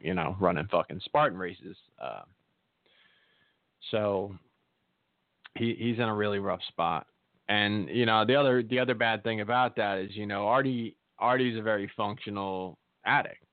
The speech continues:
Yeah, you might miss this, you might miss that. I think he's missed more dates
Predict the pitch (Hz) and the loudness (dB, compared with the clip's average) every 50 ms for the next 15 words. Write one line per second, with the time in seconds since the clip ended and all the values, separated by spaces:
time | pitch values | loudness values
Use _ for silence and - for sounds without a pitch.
0 | _ _ _ _ _ _ _ _ _ _ _ _ _ _ _ _ _ _ - - | _ _ _ _ _ _ _ _ _ _ _ _ _ _ _ _ _ _ -12 -10
1 | 92 87 76 85 98 101 101 87 80 82 95 95 95 - - 98 104 101 - 92 | -10 -10 -10 -10 -6 -4 -4 -4 -4 -4 -6 -6 -6 -6 -4 -4 -4 -4 -4 -4
2 | 92 95 95 90 87 90 95 - - 107 101 101 95 95 110 - 135 120 - 120 | 0 0 0 0 0 0 -2 -2 0 0 2 2 2 2 2 2 0 0 2 2
3 | 113 101 110 110 110 107 95 104 107 107 107 107 104 101 98 107 107 104 101 101 | 0 0 2 2 2 2 2 2 2 4 4 4 2 2 2 4 4 4 2 0